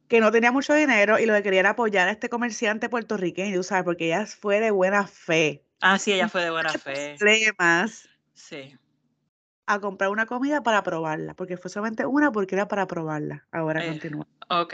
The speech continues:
Speaker 1: <laughs>
Speaker 2: La doñita, la damita,
Speaker 1: Mm.
Speaker 2: compra la comida alrededor de las once de la mañana, se la lleva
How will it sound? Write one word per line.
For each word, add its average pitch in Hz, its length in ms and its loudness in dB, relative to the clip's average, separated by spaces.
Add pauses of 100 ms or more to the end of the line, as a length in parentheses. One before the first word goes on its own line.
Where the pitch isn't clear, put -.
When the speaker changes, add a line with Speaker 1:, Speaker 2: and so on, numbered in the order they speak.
Speaker 1:
<laughs> 370 880 2 (280)
Speaker 2:
La 233 760 6
doñita, 240 1120 0 (140)
la 220 500 2
damita, 208 800 0 (480)
Speaker 1:
Mm. 160 240 -16
Speaker 2:
compra 233 420 0
la 277 140 6
comida 269 680 0 (100)
alrededor 196 600 4
de 220 80 -2
las 240 180 2
once 254 280 -4
de 254 140 0
la 254 100 2
mañana, 220 680 -2 (840)
se 247 300 0
la 302 180 4
lleva 240 680 4